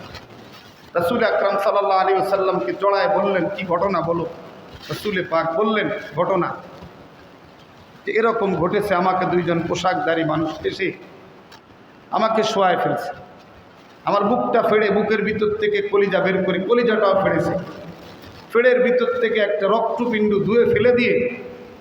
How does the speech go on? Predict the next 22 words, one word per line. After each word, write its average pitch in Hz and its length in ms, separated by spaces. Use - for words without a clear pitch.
বরফ 247 400
দিয়ে 214 240
ধুয়ে 220 240
আবার 202 300
আমাকে 190 300
সেলাই 208 300
করে 165 260
দিয়েছে।" 151 340
আমেনা 185 280
অত্যন্ত - 600
ভীত - 240
সন্ত্রস্ত 165 580
হলেন। 151 320
না 196 140
জানি 233 260
কোনো 220 220
উপরি 220 360
দোষে 190 260
পেয়েছে, 180 280
উপরি 208 300
তো 226 100
বলে, 190 240